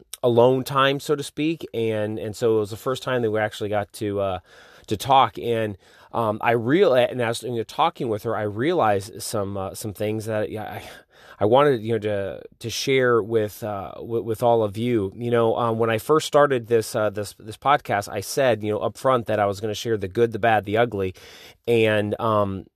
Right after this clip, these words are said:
and I think that this is something that, uh, not a lot of entrepreneurs really talk about, or I haven't heard 'em, heard, or, you know, heard them, you know, talk about this, and, and maybe they have, but, um, you know, uh, what do you do when it, it's not about the, the money? And,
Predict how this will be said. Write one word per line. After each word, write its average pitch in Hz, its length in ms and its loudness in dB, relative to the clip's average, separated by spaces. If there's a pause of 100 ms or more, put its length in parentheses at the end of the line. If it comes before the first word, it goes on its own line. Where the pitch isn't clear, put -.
(140)
and 120 160 -2
I 113 60 2
think 139 360 2
that 120 180 2
this 120 180 -2
is 110 100 -6
something 113 420 0
that, 104 280 -2
uh, 104 220 4
not 131 240 0
a - 20 0
lot 147 160 4
of 107 80 -4
entrepreneurs 113 600 -4
really 107 180 -2
talk 110 280 -4
about, 123 280 -2
or 90 260 -4 (180)
I 139 140 2
haven't 90 280 -2
heard 92 180 -4
'em, 95 160 -10 (360)
heard, 117 200 0
or, 123 100 2
you 104 140 0
know, 98 40 -2
heard 110 280 2
them, 104 240 0
you 101 140 -4
know, 95 100 -4
talk - 280 -4
about 92 220 -2
this, 101 340 -4
and, 101 240 -4
and 117 140 -2
maybe 120 220 4
they 110 100 4
have, 98 400 -2
but, 107 220 2 (600)
um, 127 380 4 (200)
you 147 120 -2
know, 135 240 -2
uh, 120 380 2
what 131 240 4
do 190 60 0
you 185 100 0
do 147 380 4
when 117 520 2
it, - 40 -12
it's 117 460 -4
not 123 240 4
about 113 280 2
the, 107 320 0
the 107 100 -6
money? 92 360 -4 (220)
And, 113 320 -2